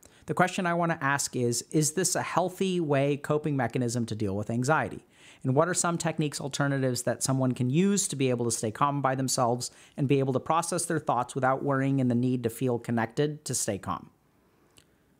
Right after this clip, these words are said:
Um, thank you if you're,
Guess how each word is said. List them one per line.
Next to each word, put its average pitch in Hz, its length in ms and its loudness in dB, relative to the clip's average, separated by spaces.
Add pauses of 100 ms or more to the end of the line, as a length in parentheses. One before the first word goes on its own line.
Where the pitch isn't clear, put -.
(560)
Um, 101 380 0 (760)
thank 170 220 0
you 180 100 2
if 165 140 0
you're, 156 180 0